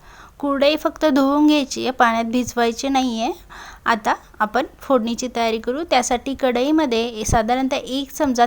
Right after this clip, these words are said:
तेल मी घालून घेतलं आहे. त्या तेलामध्ये एक चमचा मोहरी मी घालून घेतली आहे. आणि आता यामध्ये उभा चिरून घेतलेला कांदा मी घालून घेत आहे. कांदा घालून झाल्यानंतर चार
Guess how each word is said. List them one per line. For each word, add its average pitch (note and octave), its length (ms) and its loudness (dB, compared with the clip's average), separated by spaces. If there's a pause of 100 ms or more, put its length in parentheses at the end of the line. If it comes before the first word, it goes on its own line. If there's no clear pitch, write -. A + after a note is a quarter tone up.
(140)
तेल B3 180 2
मी C4 160 0
घालून B3 340 -2
घेतलं A3+ 260 -4
आहे. B3 80 -4
त्या C4+ 240 -2
तेलामध्ये B3+ 580 -2 (440)
एक C#4 220 -2
चमचा A#3 440 -2
मोहरी B3 420 0
मी D4 140 2
घालून B3 360 -2
घेतली A#3+ 320 -4
आहे. E4+ 80 -6 (1600)
आणि B3+ 260 -4
आता A#3+ 220 -4
यामध्ये B3 540 -2 (460)
उभा B3+ 240 0
चिरून C4+ 360 -2
घेतलेला B3 400 0
कांदा A3+ 400 -2
मी B3 160 -4
घालून A#3 360 -2
घेत A3+ 240 -6
आहे. A3+ 240 -2 (1080)
कांदा B3 340 0
घालून C#4 320 -2
झाल्यानंतर A#3+ 500 0
चार A#3 300 0